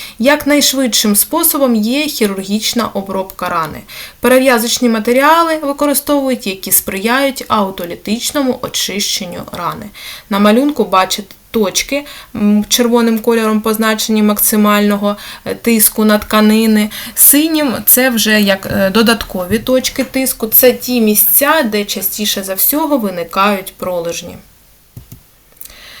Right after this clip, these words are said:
Наступний практичний навичок — лікування виразок нижніх кінцівок. Ефективне лікування потрібно починати відразу після появи виразки, бо зволікання знижує вірогідність загоювання.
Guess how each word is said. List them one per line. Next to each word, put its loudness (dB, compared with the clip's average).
Наступний 4
практичний 0
навичок — 2
лікування 0
виразок 2
нижніх 2
кінцівок. 0
Ефективне 4
лікування 2
потрібно 2
починати 2
відразу 0
після 0
появи 2
виразки, 2
бо 0
зволікання 2
знижує 4
вірогідність 0
загоювання. -4